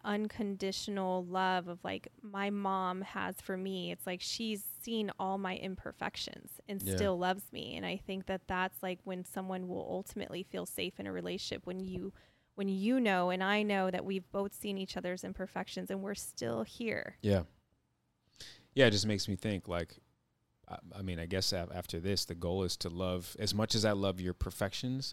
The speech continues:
Speaker 2: I need to also love your imperfections and
Speaker 1: Mm-hmm.
Speaker 2: everything else in between.
Speaker 1: Yeah.
Speaker 2: But he says, yeah, he said, "That's the, that's the guts. That's the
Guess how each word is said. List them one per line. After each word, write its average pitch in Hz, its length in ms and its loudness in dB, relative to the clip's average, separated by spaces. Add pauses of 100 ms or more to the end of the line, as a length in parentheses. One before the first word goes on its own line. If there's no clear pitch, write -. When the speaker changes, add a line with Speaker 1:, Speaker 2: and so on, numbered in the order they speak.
(140)
Speaker 2:
I 92 140 -6
need 95 180 -4
to - 100 -6
also 90 300 -4
love 87 180 -2
your 85 100 -4
imperfections 95 720 -6
and 208 180 -2
Speaker 1:
Mm-hmm. 190 80 -6
Speaker 2:
everything 180 240 -4
else - 160 -4
in 87 60 -8
between. 87 460 -8 (380)
Speaker 1:
Yeah. 196 260 -6 (100)
Speaker 2:
But 107 100 2
he 104 40 4
says, 104 220 4
yeah, 135 140 10
he 113 60 10
said, 98 200 2
"That's 107 260 8
the, 98 200 2
that's 107 240 2
the 101 100 0
guts. 90 380 2
That's 95 200 0
the 92 120 -4